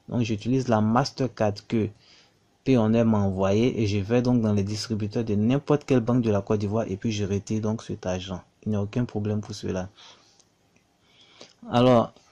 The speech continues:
vous voyez ici l'euro, livre sterling, A U D. Tout ça, ce sont des comptes bancaires en fait qui sont fournis grâce à, grâce au service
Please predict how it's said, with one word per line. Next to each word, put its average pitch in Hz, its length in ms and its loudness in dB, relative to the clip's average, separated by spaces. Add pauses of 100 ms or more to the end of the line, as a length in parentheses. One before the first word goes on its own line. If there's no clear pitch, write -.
vous 131 120 2
voyez 127 260 8
ici 151 240 4
l'euro, 127 600 8
livre 127 240 6
sterling, 117 520 2
A 104 140 2
U 107 100 2
D. 120 280 0 (380)
Tout 147 120 -4
ça, 180 160 2
ce 131 120 -4
sont 147 200 -2
des 120 180 0 (120)
comptes - 260 -2
bancaires 117 460 4
en 107 120 2
fait 117 260 -4
qui - 80 -6
sont 135 220 -2
fournis 123 500 0 (400)
grâce 143 520 2
à, 107 760 0 (800)
grâce 127 280 0
au 120 60 2
service 120 640 0